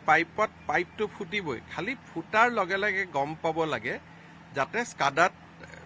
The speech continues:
পানীৰ মেইনটো বন্ধ কৰি দিব লাগে। পানীৰ পাইপ আপোনালোকে Google কৰিব, দিল্লীতো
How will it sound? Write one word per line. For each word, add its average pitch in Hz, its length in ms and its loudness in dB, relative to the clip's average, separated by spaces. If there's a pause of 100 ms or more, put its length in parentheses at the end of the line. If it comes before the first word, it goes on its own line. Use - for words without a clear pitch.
(240)
পানীৰ 147 300 -2 (100)
মেইনটো 165 300 -2 (120)
বন্ধ 160 140 0 (100)
কৰি 151 220 -6
দিব 110 100 -12 (140)
লাগে। 107 180 -16 (460)
পানীৰ 185 300 -4 (100)
পাইপ 233 180 0 (100)
আপোনালোকে 214 400 -6 (120)
Google 175 280 -2 (100)
কৰিব, 185 220 -2 (180)
দিল্লীতো 143 400 -6